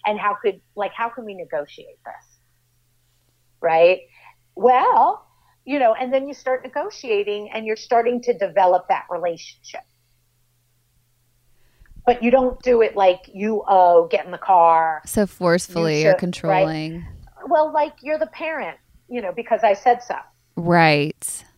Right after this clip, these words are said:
Speaker 2: Isn't
Speaker 1: Right?
Speaker 2: it so interesting? 'Cause I'm listening to you say that, and isn't it so interesting to think about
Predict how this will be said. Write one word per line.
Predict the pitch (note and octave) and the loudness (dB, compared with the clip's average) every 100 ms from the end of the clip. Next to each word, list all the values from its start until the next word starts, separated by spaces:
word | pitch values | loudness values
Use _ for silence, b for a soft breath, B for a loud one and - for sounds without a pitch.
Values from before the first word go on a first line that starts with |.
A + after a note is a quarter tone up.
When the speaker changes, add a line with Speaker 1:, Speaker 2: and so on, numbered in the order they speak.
| _ _ _ _ _ _ _ b b b b | _ _ _ _ _ _ _ b b b b
Speaker 2:
Isn't | C#4+ D4+ | -2 2
Speaker 1:
Right? | G4 A4 | 4 4
Speaker 2:
it | G4+ | 2
so | - - A#3+ A#3 A#3 | 0 0 2 4 2
interesting? | G#3 G#3+ G#3 G#3+ G#3 G3+ | 2 2 2 0 0 0
'Cause | G3 G3+ | 0 2
I'm | D#3+ G#3+ | 2 2
listening | A#3 C#4 C4+ C4 A3+ | 4 4 4 2 2
to | G#3+ | 0
you | |
say | G#3 F#3+ | 0 2
that, | F#3+ F3+ | 2 2
and | D3 | 2
isn't | - A#3 A#3+ | 2 4 2
it | - | 2
so | - G#3+ G#3+ | 0 2 2
interesting | G#3 G#3+ G#3 G#3 | 0 0 0 2
to | F#3+ | 0
think | F#3 F#3+ F#3+ | 0 0 0
about | F#3 F3 D#3+ | 2 4 2